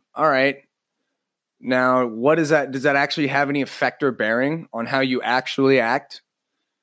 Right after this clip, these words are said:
when you're actually out there? Because I know a lot of people, now I do feel like most people are, th-, you know, thoughtful in terms of, uh, if you wanna call it diversity and inclusion, <laughs> which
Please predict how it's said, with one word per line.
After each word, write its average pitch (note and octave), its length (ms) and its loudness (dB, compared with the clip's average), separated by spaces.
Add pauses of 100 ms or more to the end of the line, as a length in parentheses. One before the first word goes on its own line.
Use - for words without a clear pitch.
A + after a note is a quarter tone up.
(140)
when B2+ 100 -2
you're C3 220 0
actually B2+ 600 -2
out A#2 220 -2
there? D3+ 320 0 (560)
Because C#3 340 0
I C#3 160 0
know D#3 440 4 (320)
a C#3+ 80 2
lot D3 240 4
of D3+ 80 -6
people, F3 240 -2
now D#3 80 4
I D#3 80 2
do D#3 120 0
feel D#3+ 140 -2
like C#3+ 160 0
most C#3 240 0
people D3+ 480 -2
are, B2+ 280 2
th-, - 360 -8
you C#3 140 -4
know, A#2+ 80 -4
thoughtful D3+ 580 -2 (240)
in C3 140 -4
terms C3+ 260 0
of, C3 240 2 (500)
uh, A#2 140 0
if G#2+ 60 -4
you C3 80 0
wanna C3+ 80 0
call C3+ 160 2
it A#2+ 60 -4
diversity C#3 400 0
and B2 100 0
inclusion, B2+ 680 0 (440)
<laughs> - 440 -20
which - 440 -2